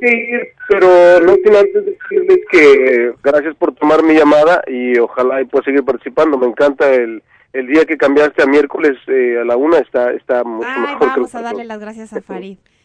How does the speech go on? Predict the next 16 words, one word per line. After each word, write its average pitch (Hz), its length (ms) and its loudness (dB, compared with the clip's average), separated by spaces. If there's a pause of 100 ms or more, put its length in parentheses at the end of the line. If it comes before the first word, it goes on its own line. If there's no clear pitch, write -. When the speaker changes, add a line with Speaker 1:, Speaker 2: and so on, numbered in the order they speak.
(120)
Speaker 2:
Este, 202 380 -16
que - 80 -20
se 196 200 -16
le 190 100 -16
ocurrió, 196 380 -16
él 202 140 -14
es 214 120 -20
el 220 100 -16
creativo. 175 540 -20 (320)
Así 240 240 -12
es 294 120 -10
que 330 100 -12
Speaker 1:
Bueno, 311 140 -6
Speaker 2:
vamos, 320 340 -8
Speaker 1:
pues. 247 220 -10
Speaker 2:
este, 233 680 -12